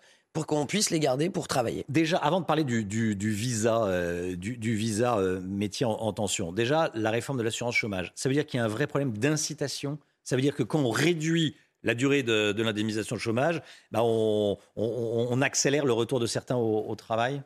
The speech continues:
Speaker 1: Je sais pas vous, mais moi, j'ai eu une période de chômage dans mon parcours. C'est un, important aussi, et je m'en rappelle très bien.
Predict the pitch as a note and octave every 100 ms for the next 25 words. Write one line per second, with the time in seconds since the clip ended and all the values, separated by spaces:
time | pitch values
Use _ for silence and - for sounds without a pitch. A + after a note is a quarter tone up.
0 | _ C#3+ F#3 G#3+ F#3 D#3 C#3 D#3 A3 -
1 | _ _ _ C#3 C#3+ E3 F#3 A3+ - -
2 | C3+ D#3 D#3 D3 D3 F#3+ A3+ F#3 D#3 F3+
3 | D#3+ - D3+ C3+ B2 B2 A#2+ A#2 - A#2+
4 | - - A#2+ G#2+ A2 G#2+ F3 B3+ C#4 E3+
5 | - D#3 C3 A2+ B2+ C#3 F#3+ G3+ - D#3+
6 | C#3+